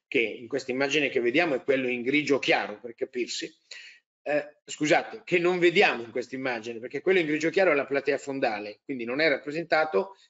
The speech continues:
il solaio soprastante i pilastri in grigio, eh, che, ehm, eh, che vediamo che come costi accessori, quindi rimozione di tutti gli impianti, ricollocamento, avrebbe comportato un costo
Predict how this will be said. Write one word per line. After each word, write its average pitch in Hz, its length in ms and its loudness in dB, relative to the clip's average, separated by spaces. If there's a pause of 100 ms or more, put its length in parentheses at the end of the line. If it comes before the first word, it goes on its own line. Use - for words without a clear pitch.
il 135 120 -8
solaio 147 480 4
soprastante 160 680 2
i 127 80 2
pilastri 143 480 0
in 127 80 -6
grigio, 131 640 2 (460)
eh, 123 480 -8
che, 147 460 0
ehm, 123 680 0 (200)
eh, 143 380 2
che 160 140 0
vediamo 185 800 2
che - 600 2 (540)
come 165 280 0
costi 165 480 4
accessori, 127 1000 -2
quindi 110 320 -8
rimozione 117 500 -2
di 131 140 -6
tutti 156 280 -4
gli 139 40 -2
impianti, 131 560 -2
ricollocamento, 131 920 -4 (300)
avrebbe 151 400 2
comportato 151 880 2
un 156 160 -4
costo 151 720 2